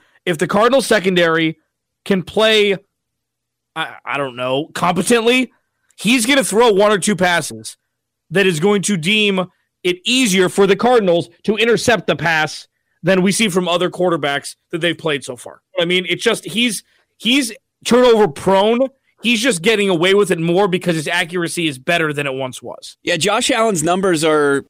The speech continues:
Speaker 2: pretty sexy right now. And when you face this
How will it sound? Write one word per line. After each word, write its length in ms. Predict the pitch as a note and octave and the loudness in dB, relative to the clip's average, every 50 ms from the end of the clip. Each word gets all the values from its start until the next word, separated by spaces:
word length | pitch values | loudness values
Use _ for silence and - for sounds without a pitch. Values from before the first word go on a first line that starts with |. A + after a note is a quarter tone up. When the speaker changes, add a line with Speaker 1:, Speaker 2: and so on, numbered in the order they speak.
| _ | _
Speaker 2:
pretty 220 | - - G3+ G3 F3+ | -4 -4 -2 -2 0
sexy 420 | - - F#3 D#3+ - - - B2+ | 0 0 -2 -2 -2 -2 -2 0
right 220 | A2 G#2 G2+ F2+ | 0 -2 -2 -4
now. 200 | F#2 F#2 F#2 F2 - | -4 -8 -8 -8 -4
And 400 | A#2+ C#3 C#3+ C#3+ C3 B2 F2 G#2 C3+ | -2 0 0 0 0 -2 -2 -4 -4
when 140 | D#3 E3+ | -2 0
you 100 | E3+ E3 | -2 -4
face 380 | C#3+ - - F#3+ G#3 G#3 G#3 - | -4 -4 -4 -2 -2 -2 -2 -4
this 400 | - F3+ D#3 - - - - - | -4 -4 -4 -2 -2 -4 -4 -8